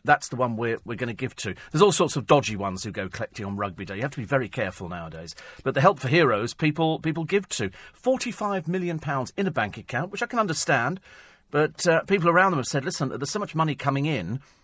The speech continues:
they can't keep up with it. They're building all these places to house all the soldiers. They've got empty beds." And who the heck is Ronnie Pickering? This was the,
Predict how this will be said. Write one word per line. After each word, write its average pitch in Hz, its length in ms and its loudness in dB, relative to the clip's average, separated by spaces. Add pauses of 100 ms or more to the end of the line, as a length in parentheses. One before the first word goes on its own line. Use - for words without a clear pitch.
(220)
they 147 80 0
can't 151 280 2
keep 160 180 -4
up 190 140 2
with 139 140 0
it. 107 80 -4
They're 120 100 -2
building 165 340 2
all 139 120 0
these 113 160 -6
places 143 500 -2
to 104 80 -8
house 107 300 -4
all 98 80 -6
the 101 80 -10
soldiers. 135 360 -2 (260)
They've 180 120 0
got 165 180 2
empty 143 340 0
beds." 180 500 0 (480)
And 208 100 0
who 311 100 2
the 254 100 2
heck 175 300 -2
is 131 140 -4
Ronnie 175 540 2
Pickering? 90 580 -6 (680)
This 196 160 0
was 190 120 2
the, 170 100 0